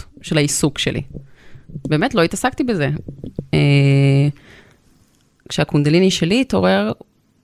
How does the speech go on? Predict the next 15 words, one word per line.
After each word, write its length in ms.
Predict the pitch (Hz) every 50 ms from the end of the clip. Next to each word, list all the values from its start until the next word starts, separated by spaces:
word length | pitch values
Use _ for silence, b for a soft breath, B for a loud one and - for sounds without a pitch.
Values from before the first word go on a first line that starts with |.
| _ _ _ -
הוא 160 | 160 156 151 151
מאוד 420 | 151 147 - - - 160 160 156
מאוד 300 | 156 151 151 147 143 139
דרש, 600 | 139 139 131 131 131 131 143 147 - - - -
אה, 260 | 165 151 139 135 131 127 -
פיצוי. 420 | - 160 - - - 220 196 180 165 - - - - - - _ _ _ - _ _ _ _ _ _ _ _ _ _ _ _ 202
פיצוי 400 | 151 - - - 185 175 165 156
על 120 | 151 147 - -
כל 360 | - - - 156 156 156 156 151
התשומת 800 | 147 143 143 139 139 143 - - - - 170 165 160 160 - -
לב 320 | 160 156 156 147 139 139 143 -
שהמיניות 560 | - - 147 143 143 143 143 143 143 147 -
שלי 200 | - 160 147 135
לא 180 | 131 131 131 127
קיבלה. 420 | - - 143 123 120 120 120 127